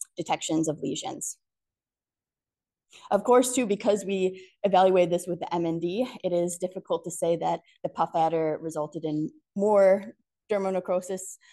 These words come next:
um, just because we did use a greater amount of venom, 'cause once again, we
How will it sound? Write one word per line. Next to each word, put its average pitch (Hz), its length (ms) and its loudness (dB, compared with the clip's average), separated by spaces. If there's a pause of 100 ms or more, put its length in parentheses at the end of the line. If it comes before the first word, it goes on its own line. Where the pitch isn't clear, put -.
(240)
um, 175 300 0
just 175 220 -4
because 170 360 -6
we 165 120 -6
did 160 260 -4
use 165 320 -6
a 160 60 -10
greater 156 260 -2
amount 151 280 -4
of 151 100 -10
venom, 147 260 -4
'cause 156 180 -10
once 160 200 -8
again, 160 200 -2
we 156 100 -2